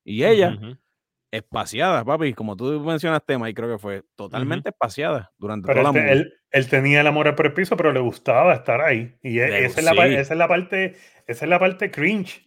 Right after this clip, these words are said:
Speaker 3: O sea,
Speaker 1: No, y
Speaker 3: esa es la
Speaker 1: también por,
Speaker 3: parte
Speaker 1: y, y también por la hija, y también hay que aclarar eso también, que él
Speaker 3: Ujú.
Speaker 1: quería como que luchar overall por la,
Speaker 3: Sí,
Speaker 1: por la familia.
Speaker 3: sí,
Speaker 1: Pero ta-,
Speaker 3: pero
Speaker 1: pero
Speaker 3: no, él
Speaker 1: entiendo que
Speaker 3: quería,
Speaker 1: estaba,
Speaker 3: él que-, él
Speaker 1: pero
Speaker 3: quería
Speaker 1: estaba
Speaker 3: luchar por la
Speaker 1: obsesionado con
Speaker 3: idea.
Speaker 1: ella. Exacto,
Speaker 3: Claro,
Speaker 1: sí,
Speaker 3: él,
Speaker 1: sí,
Speaker 3: él
Speaker 1: sí.
Speaker 3: quería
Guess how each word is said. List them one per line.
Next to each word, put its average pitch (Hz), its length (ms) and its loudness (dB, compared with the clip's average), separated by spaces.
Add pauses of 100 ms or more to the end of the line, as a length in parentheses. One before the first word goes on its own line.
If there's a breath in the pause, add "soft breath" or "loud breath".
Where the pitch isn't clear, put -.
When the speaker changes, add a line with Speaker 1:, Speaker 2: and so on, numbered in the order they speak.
(140)
Speaker 3:
O - 40 -20
sea, 151 120 -4
Speaker 1:
No, 170 100 4
y - 20 6
Speaker 3:
esa 214 100 4
es 175 60 8
la 180 60 4
Speaker 1:
también 160 200 4
por, 196 180 6
Speaker 3:
parte - 180 -12
Speaker 1:
y, - 40 -12 (200)
y 135 40 -4
también 135 300 -4
por 208 160 0
la 139 260 0
hija, 131 380 -2
y 123 160 -8
también 113 380 -6
hay 120 100 -8
que 135 120 -8
aclarar 127 300 -2
eso 123 180 -8
también, 113 300 -10
que 160 120 -8
él 135 60 -6
Speaker 3:
Ujú. 143 60 -6
Speaker 1:
quería 139 220 -2
como 147 180 -2
que 139 120 -2
luchar 131 420 -2
overall 135 600 -8
por 120 240 -12
la, 95 500 -12 (160)
Speaker 3:
Sí, - 500 -6
Speaker 1:
por 269 100 0
la 269 160 0
familia. 139 540 -4 (300)
Speaker 3:
sí, - 220 -8
Speaker 1:
Pero 180 180 4
ta-, 202 120 2
Speaker 3:
pero 160 120 -2
Speaker 1:
pero 180 140 6
Speaker 3:
no, 165 80 4
él 156 60 4
Speaker 1:
entiendo 175 120 4
que 208 80 8
Speaker 3:
quería, 202 100 6
Speaker 1:
estaba, 208 160 6
Speaker 3:
él 214 60 4
que-, 208 40 -4
él - 520 -14
Speaker 1:
pero 156 60 -4
Speaker 3:
quería 196 140 0
Speaker 1:
estaba 185 120 0
Speaker 3:
luchar 214 160 0
por 196 140 0
la 196 60 2
Speaker 1:
obsesionado 196 100 2
con 151 80 0
Speaker 3:
idea. 180 140 2
Speaker 1:
ella. 107 240 -8 (380)
Exacto, 101 300 -10
Speaker 3:
Claro, 156 240 4
Speaker 1:
sí, - 80 -4 (140)
Speaker 3:
él, 135 80 -4
Speaker 1:
sí, 143 100 -14
Speaker 3:
él 160 60 -6
Speaker 1:
sí. 143 120 -2
Speaker 3:
quería 202 280 2